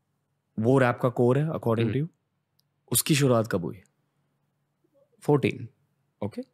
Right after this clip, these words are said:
Speaker 2: Around fourteen में लिखना स्टार्ट किया। But I, मैं मतलब बहुत कुछ डीप नहीं लिख रहा था।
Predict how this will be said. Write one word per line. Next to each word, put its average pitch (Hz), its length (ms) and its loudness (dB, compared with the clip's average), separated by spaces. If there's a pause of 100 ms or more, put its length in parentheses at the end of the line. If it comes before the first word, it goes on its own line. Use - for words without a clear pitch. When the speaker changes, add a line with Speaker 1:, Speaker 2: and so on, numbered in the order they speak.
(360)
Speaker 2:
Around 127 260 2
fourteen 147 360 2
में 180 160 4
लिखना 147 360 2
स्टार्ट 123 340 2
किया। 120 320 -2 (360)
But 175 80 -4 (200)
I, 120 160 0 (120)
मैं 135 180 2
मतलब 147 240 0
बहुत 143 240 0
कुछ 165 140 2
डीप 127 380 2
नहीं 190 140 4
लिख 123 180 -2
रहा 113 120 -2
था। - 160 -6